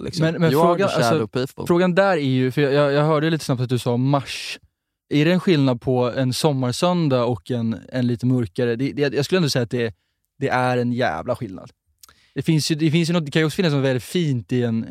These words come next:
Speaker 2: när det liksom är varmt. Det
Speaker 3: Ja,
Speaker 2: behöver inte vara
Speaker 3: så kan man ju säga, men där kanske söndagen mer får en symbolisk roll, för på en sommar så är inte veckodagarna lika centrala.
Speaker 2: Nej, sant.
Speaker 3: Då kanske det snarare är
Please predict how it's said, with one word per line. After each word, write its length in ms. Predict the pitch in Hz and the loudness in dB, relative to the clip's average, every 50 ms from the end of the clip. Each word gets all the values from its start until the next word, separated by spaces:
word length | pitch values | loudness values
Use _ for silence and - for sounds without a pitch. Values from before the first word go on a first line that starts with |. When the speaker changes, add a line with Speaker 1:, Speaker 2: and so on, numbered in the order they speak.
| - 101 110 | -12 -14 -10
Speaker 2:
när 220 | 123 123 135 127 | -6 -2 0 0
det 60 | 127 | 0
liksom 300 | 123 123 - - 123 113 | 0 -2 -4 -4 -4 -4
är 180 | 110 110 107 104 101 104 117 113 | -4 -4 -4 -6 -8 -10 -6 -2
varmt. 600 | 123 120 123 117 98 82 - - _ - - - _ _ _ _ _ _ _ _ | 0 0 0 0 -2 -6 -12 -18 _ -20 -20 -20 _ _ _ _ _ _ _ _
Det 60 | 117 | 0
Speaker 3:
Ja, 80 | 113 117 117 | 2 4 4
Speaker 2:
behöver 180 | 120 123 123 - | 4 4 2 2
inte 160 | 127 - 131 | 0 -2 -2
vara 120 | 123 120 120 | 0 0 2
Speaker 3:
så 40 | 117 | 2
kan 120 | - 156 156 | 2 2 2
man 80 | 156 | 0
ju 40 | 147 | 0
säga, 240 | - - 147 131 123 | 0 2 2 2 2
men 120 | 127 123 | 2 2
där 140 | 120 131 131 | 2 2 0
kanske 260 | - 151 147 160 156 | 0 -4 -6 -6 -6
söndagen 440 | - - 143 127 117 117 110 110 110 | -4 -2 0 0 0 0 -2 -2 -2
mer 160 | 110 107 104 | -2 -2 -4
får 260 | - - 113 110 104 | -4 -2 -2 0 0
en 180 | 101 98 98 95 - _ _ _ _ | 0 -2 -6 -8 -10 _ _ _ _
symbolisk 680 | - - - 120 113 117 139 147 156 147 143 127 - 113 | -10 -6 -6 -4 -2 0 0 2 2 2 0 -2 -2 -2
roll, 140 | 98 95 95 | -4 -4 -4
för 140 | - 104 | -8 -8
på 100 | 98 104 | -6 -4
en 80 | 104 101 | -4 -2
sommar 400 | - - 120 110 107 110 117 120 | 0 0 0 0 0 0 -2 -2
så 100 | - 147 | -2 -4
är 20 | 127 | -4
inte 140 | 117 110 104 | -4 -4 -4
veckodagarna 760 | 101 117 110 - _ - 101 98 107 101 101 98 101 98 98 | -4 -4 -4 -4 _ -8 -4 -2 0 0 0 -2 -2 -4 -4
lika 420 | 101 107 101 95 - - 101 101 | -4 -4 -4 -6 -6 -6 -6 -4
centrala. 640 | 101 101 98 - - 139 147 139 123 101 78 69 - - _ _ _ | -4 -4 -4 -2 0 0 2 2 0 -2 -4 -6 -8 -12 _ _ _
Speaker 2:
Nej, 120 | 135 131 123 | -6 -6 -6
sant. 180 | - - - | -8 -6 -4
Speaker 3:
Då 80 | - 117 | -2 -2
kanske 260 | - 131 123 123 143 | 0 0 -2 0 -2
det 80 | 139 135 | -2 -2
snarare 400 | - - 135 123 117 107 107 - | -2 -2 0 0 0 0 -2 -2
är 460 | - 101 101 98 98 95 98 98 | -2 0 0 0 -2 -2 -4 -8